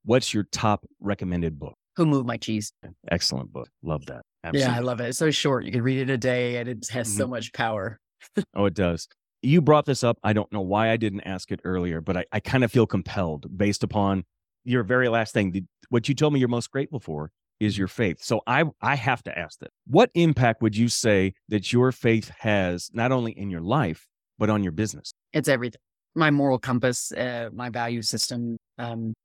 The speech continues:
Speaker 2: what I accept, what I accept and what I don't accept, um, what I validate and what I don't. So I would say it's,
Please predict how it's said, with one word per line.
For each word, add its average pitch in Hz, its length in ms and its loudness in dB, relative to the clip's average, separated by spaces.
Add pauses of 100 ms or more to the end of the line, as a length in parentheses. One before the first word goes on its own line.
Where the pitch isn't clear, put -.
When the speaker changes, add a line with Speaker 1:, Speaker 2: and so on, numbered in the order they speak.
(100)
Speaker 2:
what 143 160 2
I 123 160 0
accept, - 540 -6
what 127 120 -4
I 123 140 -4
accept 127 420 -6
and 127 120 -6
what 120 100 -4
I 117 80 -2
don't 117 220 -4
accept, - 760 -8
um, 123 140 -10
what 123 120 -10
I 123 100 -4
validate 120 600 -4
and 120 80 -6
what 113 80 -8
I 113 80 -6
don't. 113 360 -4 (180)
So 120 260 -6
I 123 100 -2
would 127 160 -6
say 127 160 2
it's, 113 200 -4